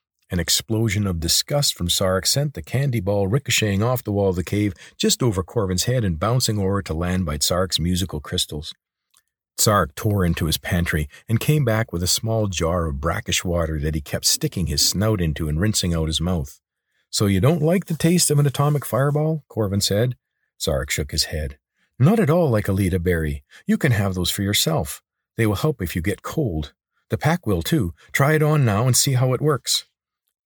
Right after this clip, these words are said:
Corvin pulled the straps attached to both sides over his shoulders. They were dark green and translucent. "It looks a bit like a flat piece of my first Crippen rope."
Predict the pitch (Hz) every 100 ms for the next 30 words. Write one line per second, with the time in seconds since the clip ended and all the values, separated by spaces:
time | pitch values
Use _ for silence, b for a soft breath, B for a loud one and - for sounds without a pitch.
0 | _ _ _ _ - 123 135 131 - 135
1 | 131 - 87 80 - - 107 90 - 82
2 | 98 98 - 78 85 98 98 92 - 110
3 | 107 80 - - b b b 110 92 85
4 | 107 95 80 104 104 80 76 - 87 85
5 | 85 98 85 - _ _ _ _ _ 113
6 | 151 175 135 143 147 120 113 - 147 143
7 | - 151 147 135 127 131 - 143 - -
8 | 123 113 127 147 -